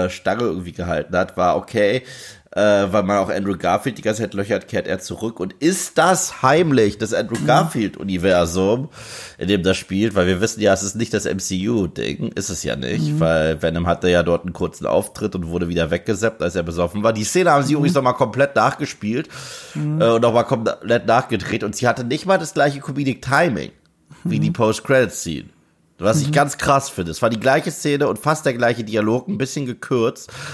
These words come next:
Speaker 1: Und es hat automatisch nicht mehr den gle-, das gleiche Teil. Ich muss sagen, die Szene war damals witzig. Die Szene war wirklich witzig, äh, am Ende von Spider-Man No Way Home, wo, äh,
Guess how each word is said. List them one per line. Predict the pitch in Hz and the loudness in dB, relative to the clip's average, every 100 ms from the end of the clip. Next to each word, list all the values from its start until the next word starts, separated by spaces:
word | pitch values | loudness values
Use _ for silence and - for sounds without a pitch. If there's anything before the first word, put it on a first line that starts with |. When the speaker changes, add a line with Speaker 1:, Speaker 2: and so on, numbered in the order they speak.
| - | -2
Speaker 1:
Und | 127 | 0
es | 110 | 2
hat | 131 - | 0 4
automatisch | 131 175 135 120 113 117 | 2 2 2 2 2 -2
nicht | 127 - | -6 0
mehr | 131 | 0
den | 117 | 0
gle-, | 95 90 92 | 2 2 4
das | 78 95 | 0 0
gleiche | 110 107 | 0 2
Teil. | 139 - | 2 2
Ich | 208 | 0
muss | - 147 | -4 2
sagen, | 185 175 | 2 2
die | 101 | 0
Szene | - 120 | 0 2
war | 110 | 4
damals | 95 87 87 | 4 2 0
witzig. | 131 - 65 - _ - - - - _ _ | -4 -6 -14 -16 _ -20 -20 -20 -20 _ _
Die | 101 | -6
Szene | 95 131 117 | 0 2 4
war | 104 | 2
wirklich | 104 127 - | 2 -2 -4
witzig, | 92 85 82 - | -2 -2 -4 -2
äh, | 76 76 - | 0 2 0
am | 87 | 0
Ende | 78 82 | 0 0
von | - 85 | -2 -2
Spider-Man | - 90 82 82 | 0 0 2 0
No | 80 | 0
Way | 78 78 | 0 0
Home, | 85 73 78 | 0 0 -2
wo, | 82 85 80 73 | -2 0 2 0
äh, | - 82 | 2 0